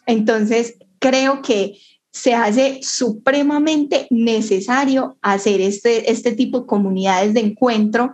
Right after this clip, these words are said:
en los que se pueda conversar de estos temas que de pronto incomodan a muchas personas, pero que nosotras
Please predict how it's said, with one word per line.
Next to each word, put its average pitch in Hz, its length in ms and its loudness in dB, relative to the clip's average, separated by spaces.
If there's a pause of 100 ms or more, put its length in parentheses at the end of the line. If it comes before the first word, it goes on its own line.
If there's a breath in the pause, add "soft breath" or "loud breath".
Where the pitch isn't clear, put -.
(140 loud breath)
en 254 120 2
los 233 140 0
que 226 120 2
se 214 120 2
pueda 196 440 0
conversar 196 1040 0 (240 soft breath)
de 240 220 2
estos 220 520 -2
temas 220 540 0 (280 soft breath)
que 233 180 2
de 220 80 2
pronto 220 580 0
incomodan 262 760 0
a 254 80 2
muchas 226 460 -2
personas, 254 600 0 (320)
pero 220 260 2
que 220 160 0
nosotras 233 920 0